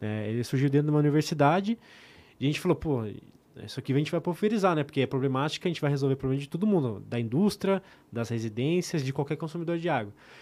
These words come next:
E a hora que a gente se inseriu no mercado, a gente viu que é, é difícil. Então existem barreiras, mas que projeto que é esse, né?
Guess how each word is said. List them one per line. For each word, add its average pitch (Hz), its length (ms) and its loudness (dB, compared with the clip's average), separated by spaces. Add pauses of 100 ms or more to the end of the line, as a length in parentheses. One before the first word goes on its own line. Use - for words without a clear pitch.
(120)
E - 20 -4
a - 20 -2
hora 151 100 2
que 185 100 -2
a - 20 2
gente 175 180 0
se - 140 -2
inseriu 196 340 6
no 190 80 4
mercado, 170 600 2
a - 20 4
gente 147 180 -2
viu 151 160 0
que 185 280 0
é, 165 100 -4 (340)
é 110 60 -10
difícil. 131 480 -6 (260)
Então - 120 -2
existem 156 320 0
barreiras, 160 420 2
mas 147 560 -4 (540)
que - 100 -14
projeto 190 400 0
que - 80 -4
é 160 280 0
esse, 170 200 -8
né? 165 180 -4